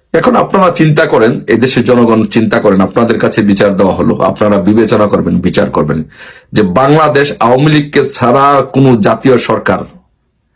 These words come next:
সেটা কতটুকু হাস্যকর, সেটাকে এদেশের জনগণ মেনে নেবে? মেনে নেওয়ার মতো কোনো পরিস্থিতি আছে? আপনারা বলবেন।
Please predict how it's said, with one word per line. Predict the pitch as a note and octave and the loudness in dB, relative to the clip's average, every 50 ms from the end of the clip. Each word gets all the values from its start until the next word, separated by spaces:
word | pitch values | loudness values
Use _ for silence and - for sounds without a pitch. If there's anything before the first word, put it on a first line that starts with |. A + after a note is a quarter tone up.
| _ _ _ _ _ _ | _ _ _ _ _ _
সেটা | - - - G#2+ - A#2+ - - | -6 -4 -2 -2 -2 -4 -2 0
কতটুকু | F#3 G3+ - A3+ A3 G#3+ F3+ E3 | 0 0 2 0 0 0 0 0
হাস্যকর, | A#2 A2+ - - - - - A#2+ - G2 E2 D2 - - _ _ _ _ _ _ _ _ _ - | 0 0 -2 -2 -2 -4 -4 -2 -2 -2 -4 -4 -8 -14 _ _ _ _ _ _ _ _ _ -6
সেটাকে | - A2 G2 A#2+ - A#2+ | -4 -2 0 0 0 0
এদেশের | A2+ A2+ C3 B2+ C3+ A#2+ | 0 2 2 0 0 2
জনগণ | A#2+ C3 B2+ C3 B2+ B2+ B2 | 2 2 2 4 2 4 4
মেনে | A#2+ B2+ C3 C3 C3+ | 4 4 4 4 4
নেবে? | C#3 C#3+ C3 D#3+ D#3 C3 - - - - _ _ _ _ _ _ _ _ _ - | 2 2 2 2 0 0 0 -4 -8 -16 _ _ _ _ _ _ _ _ _ 0
মেনে | G#2 A#2 A#2+ A#2+ | 2 4 4 4
নেওয়ার | B2 B2 B2 A#2+ | 4 4 4 4
মতো | A#2+ A#2 A#2 A#2 | 2 2 2 0
কোনো | - A#2+ A#2 - | 0 2 2 2
পরিস্থিতি | - B2 C3 B2+ - C3 A#2+ - | 2 0 0 0 0 -2 -2 0
আছে? | D3 D3 D3 - - - - - | -2 -2 -2 -2 -4 -4 -2 -4
আপনারা | - - - B2+ G#2+ | -4 -2 0 0 0
বলবেন। | G2 - E2+ E2 - - - | 0 0 -2 -4 -4 -8 -12